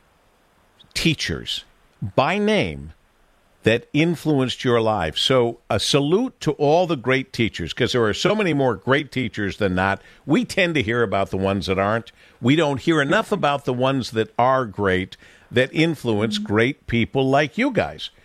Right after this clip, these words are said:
Speaker 1: And every one of you referred back to teachers that did that. So I, I salute teachers. I, I salute the Leaders
Speaker 2: Thank
Speaker 1: Amongst
Speaker 2: you.
Speaker 1: Leaders, Bedrock, uh, the Detroit, uh, School of Art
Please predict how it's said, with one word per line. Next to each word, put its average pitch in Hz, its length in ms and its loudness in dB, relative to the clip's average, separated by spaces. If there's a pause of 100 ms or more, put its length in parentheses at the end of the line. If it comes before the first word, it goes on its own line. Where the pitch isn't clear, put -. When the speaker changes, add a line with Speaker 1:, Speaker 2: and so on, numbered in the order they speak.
(120)
Speaker 1:
And 135 240 2 (120)
every 302 380 0
one 294 220 4
of 117 140 -2
you 90 100 -2
referred 101 480 0
back 120 440 0
to 104 280 -2
teachers 117 440 -2
that 92 180 -2
did 87 200 -2
that. 78 180 -6
So 117 160 2
I, 113 220 2 (380)
I 120 140 2
salute 170 400 0
teachers. 185 540 -2 (440)
I, 123 440 0
I 123 200 0
salute 160 580 -2
the 113 260 0
Leaders 160 380 0
Speaker 2:
Thank 247 100 2
Speaker 1:
Amongst 180 300 0
Speaker 2:
you. 160 40 -2
Speaker 1:
Leaders, 170 580 0
Bedrock, 175 680 -2 (400)
uh, 110 240 2
the 110 140 0
Detroit, 131 720 -2
uh, 104 260 0
School 143 560 -2
of 104 140 -4
Art 160 340 2